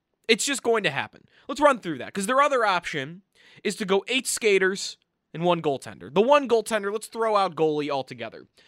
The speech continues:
They have one guy under contract, Dustin Tokarski. They need to expose him in order to meet the requirements for exposure. So Tokarski is going to be exposed. Seattle's not taking him anyway.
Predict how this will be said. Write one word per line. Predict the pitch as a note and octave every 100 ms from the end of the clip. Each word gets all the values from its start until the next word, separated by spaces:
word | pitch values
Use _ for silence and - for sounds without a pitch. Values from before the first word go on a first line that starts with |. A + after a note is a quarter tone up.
| _
They | A3
have | A#3
one | E3 E3+ G#3+ A#3+
guy | G#3+ G3
under | F#3+ F3
contract, | D#3+ D3 C3+ - C3+ B2+ _ _ _
Dustin | F#3 F#3+ G3
Tokarski. | D#3+ D#3 D#3+ D#3 - E3+
They | C#3+ G3
need | F3 F3+ A#3+ B3
to | G#3+
expose | F#3+ - - E3 E3 D#3
him | D3+ C#3+ C#3 - -
in | D3+
order | E3 D#3+
to | D#3+
meet | D3+ D#3+ A#3+ -
the | F#3
requirements | F3+ F3 D#3 D3+ D3
for | - C#3 A#2+
exposure. | - - A3+ G#3+ A3+ A3+ _ _ _
So | -
Tokarski | E3+ E3+ - B3+ B3 - A#3 A3 - _
is | D3
going | C#3+ G3
to | F3+
be | E3+
exposed. | D#3 - D#3+ D3 C#3+ C3+ _
Seattle's | - F#3+ G#3 G3+ E3+
not | F#3 F3
taking | F#3 E3 D#3
him | D3
anyway. | D3 C#3+ C#3+ C#3 C#3